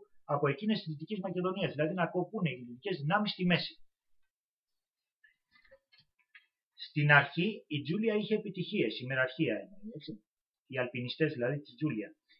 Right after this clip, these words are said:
Είχε κάποιες επιτυχίες και ο Δαβάκης ζήτησε από τους κατοίκους βοήθεια, εδώ είναι λοιπόν που μπαίνει το στοιχείο των, ε, των αμάχων και των γυναικών ιδιαίτερα, έτσι, στο σημείο αυτό, ζητώντας ο Δαβάκης βοήθεια από τους κατοίκους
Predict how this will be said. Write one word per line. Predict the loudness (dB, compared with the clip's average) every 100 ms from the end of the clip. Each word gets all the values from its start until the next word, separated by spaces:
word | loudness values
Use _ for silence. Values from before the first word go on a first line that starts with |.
| _
Είχε | -4 -2
κάποιες | 0 -2 -2
επιτυχίες | -2 -4 -4 -2 -2
και | -4
ο |
Δαβάκης | -2 0 0 0 -4
ζήτησε | -4 -4 -2 2
από | 2 0 -8
τους | -6
κατοίκους | -2 0 2 0 -4 -8 _ _ _ 0
βοήθεια, | 4 6 6 4 0 0
εδώ | -2 -2 -2
είναι | 0
λοιπόν | -2 0 -2
που | -2 2
μπαίνει | 4 6 2 -6 _
το | -4 -4
στοιχείο | -4 -10 0 2 2 0 _ _ _
των, | -4 -4
ε, | -2 -2 0 -2 -2 -4 -8 -8
των | -4 0
αμάχων | 2 4 4 4 0 -2 -12 -10
και | -6
των | -4 -4
γυναικών | -2 -2 0 2 2
ιδιαίτερα, | 0 0 0 0 -4 -4 -8 _ -20 -14
έτσι, | -12 -10 -12
στο | -12 -10 -8
σημείο | -2 0 0
αυτό, | -2 -4 -4
ζητώντας | -2 -2 -2 0
ο | 0
Δαβάκης | -2 0 0 0 -2
βοήθεια | 0 0 0 0 0
από | -2
τους | -8 -6
κατοίκους | -4 0 -2 -2